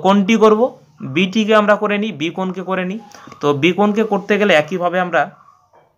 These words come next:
এখানে একটা, যে কোনো একটা মাপ নিয়ে বৃত্তচাপ দেব। যেখানে ছেদ করলো, সেই ছেদবিন্দু থেকে আমরা যে কোনো একটা মাপ নিয়ে উপরে একটা বৃত্তচাপ, আবার এই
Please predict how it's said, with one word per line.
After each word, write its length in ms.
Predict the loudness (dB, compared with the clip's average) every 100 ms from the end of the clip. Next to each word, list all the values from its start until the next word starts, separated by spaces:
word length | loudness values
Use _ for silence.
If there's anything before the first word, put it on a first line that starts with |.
| -12
এখানে 340 | -8 -4 0 0
একটা, 220 | 0 0 0 0
যে 80 | -6 -6
কোনো 160 | -2 -2
একটা 140 | -2 -4 0
মাপ 160 | -2 -2 -8
নিয়ে 160 | -8 -10 _ -16 -12
বৃত্তচাপ 480 | -10 -8 -2 -2 0
দেব। 120 | -2 -2 -8 -10
যেখানে 300 | -10 -6 -8 -8 -8
ছেদ 160 | -8 -4
করলো, 260 | -4 0 0 0 -12 _ _ -6
সেই 220 | -2 0 -2
ছেদবিন্দু 520 | -6 -6 -4 -4 -4 -4
থেকে 160 | -4 0 2
আমরা 140 | 2 -2
যে 80 | -6 -6
কোনো 140 | -4 -4
একটা 140 | -4 -2
মাপ 140 | -2 -2 -6
নিয়ে 120 | -6 -4
উপরে 180 | -2 -2
একটা 140 | -2 -6
বৃত্তচাপ, 460 | -6 -8 0 2 2 -2 _ _ -2 2
আবার 200 | 4 2
এই 80 | 0